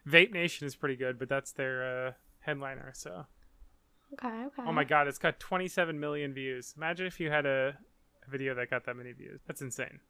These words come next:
Speaker 2: Oh my gosh. Is that because it's on the front page, or?
Speaker 1: I mean, I don't know. Let's go to
Speaker 2: Um,
Speaker 1: their videos. Get, I wish you could, uh, can you sort by views?
Speaker 2: Um,
Speaker 1: Most popular.
Speaker 2: Oh, yeah. Yeah, most popular.
Speaker 1: Most popular.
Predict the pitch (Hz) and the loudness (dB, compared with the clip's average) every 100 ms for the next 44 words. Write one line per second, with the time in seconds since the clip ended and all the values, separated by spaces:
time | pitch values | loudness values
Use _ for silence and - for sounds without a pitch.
0 | - 214 214 208 220 247 - 294 277 277 | -6 -4 0 0 2 2 0 8 10 12
1 | 262 - 202 226 262 - - - 240 254 | 10 10 10 10 2 -4 -4 4 6 6
2 | 247 269 285 - 294 302 311 294 - 285 | 6 4 4 4 6 6 4 0 -4 0
3 | 202 202 196 202 202 208 _ - - 127 | 2 4 2 -2 -6 -10 _ -20 -16 -12
4 | 120 123 120 123 135 202 196 185 _ _ | -8 -6 -6 -2 0 0 0 -4 _ _
5 | - 214 226 233 220 208 196 156 151 147 | -8 -4 -4 -2 2 4 4 4 2 0
6 | 151 147 151 139 - 170 175 - - 185 | 0 0 -2 -6 -6 0 0 -2 0 0
7 | 196 - 196 190 151 170 147 139 135 139 | 0 -2 0 0 0 2 4 4 2 0
8 | 135 _ _ _ 170 - 165 165 151 123 | -4 _ _ _ -8 0 0 4 2 2
9 | 127 156 - _ _ _ - 285 370 370 | -4 -6 -8 _ _ _ 0 2 2 0
10 | 370 370 - - 139 131 127 - - - | 0 0 2 4 4 2 -6 -6 -12 -8
11 | 220 220 220 - 247 233 220 220 240 - | -6 -6 -8 -4 0 2 2 0 -4 -4
12 | - - 226 220 226 - 151 151 - 135 | -10 -10 -10 -10 -14 -14 -12 -8 -2 -2
13 | - - 151 | -2 -10 -10